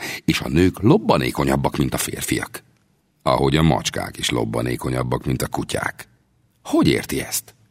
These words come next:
Néhány nő lobbanékonyabb, mint néhány férfi. Ennyi igaz az egészből. Jobb indítékra lesz szükség, ha a feleségére akarja kenni. Szúrós tekintetet vetett rám.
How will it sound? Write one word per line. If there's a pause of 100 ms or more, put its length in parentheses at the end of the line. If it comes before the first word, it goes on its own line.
(720)
Néhány
nő
lobbanékonyabb,
mint
néhány
férfi.
Ennyi
igaz
az
egészből. (280)
Jobb
indítékra
lesz
szükség,
ha
a
feleségére
akarja
kenni. (1120)
Szúrós
tekintetet
vetett
rám.